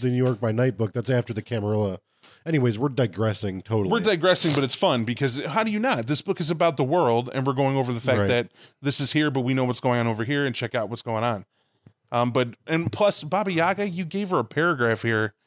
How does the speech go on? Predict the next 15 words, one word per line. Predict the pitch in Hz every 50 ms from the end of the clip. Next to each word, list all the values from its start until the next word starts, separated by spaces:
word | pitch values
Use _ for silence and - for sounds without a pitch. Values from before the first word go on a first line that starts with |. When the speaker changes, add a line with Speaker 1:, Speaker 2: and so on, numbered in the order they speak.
| _ _ _ _
Speaker 2:
and | - 135 135
you | 143 143
damn | 123 160 165 175 170 165
well | 160 156
knew | 147 156 175 165
that | 127 120
she | - - 143
was | 131 123
getting | 120 135 135 127
an | 120
entire | 117 113 - - - 135 131 127
book. | 110 123 127 113 104 _ _ _ _ _ _ _ _ 95
Speaker 1:
And | 117 127 113
she | - 117 110
should. | 95 - - 175 175 127 87 76 78